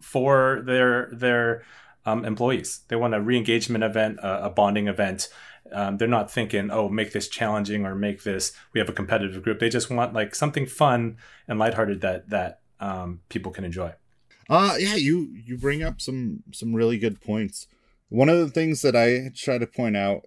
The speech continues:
Speaker 2: is even though it looks and, and seems the same,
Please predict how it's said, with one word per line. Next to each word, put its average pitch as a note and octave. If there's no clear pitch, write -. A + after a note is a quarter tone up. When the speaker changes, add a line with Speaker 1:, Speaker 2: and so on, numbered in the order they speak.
Speaker 2:
is G2+
even D#3+
though C#3
it C3+
looks G#2+
and, A2
and A2+
seems A#2+
the B2+
same, A2+